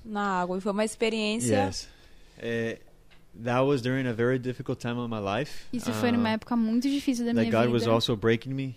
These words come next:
Speaker 3: que Deus tava me quebrando
Speaker 2: during the time I was living with my dad.
Speaker 3: du-, durante o tempo que eu tava vivendo meu pai, com meu
Speaker 2: Uh,
Speaker 3: pai.
Speaker 2: I actually had a dream a month before I did the fast.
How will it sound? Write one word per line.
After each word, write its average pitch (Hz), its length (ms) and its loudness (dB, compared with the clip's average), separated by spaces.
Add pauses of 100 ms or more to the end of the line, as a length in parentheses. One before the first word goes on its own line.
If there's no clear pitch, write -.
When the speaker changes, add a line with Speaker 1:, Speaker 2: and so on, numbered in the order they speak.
Speaker 3:
que 240 120 -6
Deus 220 240 2
tava 233 200 0
me 233 120 0
quebrando 220 500 -2
Speaker 2:
during 175 160 0
the 123 80 -2
time 120 220 -4
I 117 40 -2
was 113 120 -4
living 110 200 -4
with 110 120 -8
my 104 120 -8
dad. 107 280 -6 (200)
Speaker 3:
du-, 233 300 -4
durante 226 400 -2
o 233 40 0
tempo 233 220 0
que - 60 0
eu 233 60 0
tava 214 180 2
vivendo 214 240 0
meu 208 140 -2
pai, 208 340 -6 (220)
com 110 40 -8
meu 156 140 -2
Speaker 2:
Uh, 104 60 -4
Speaker 3:
pai. 101 260 -4 (340)
Speaker 2:
I 107 60 -4
actually 123 340 0
had 127 80 2
a 120 60 0
dream 113 260 -2
a 110 60 -2
month 127 320 0
before 135 320 4
I 127 60 4
did 123 120 2
the 120 60 -8
fast. 110 480 -2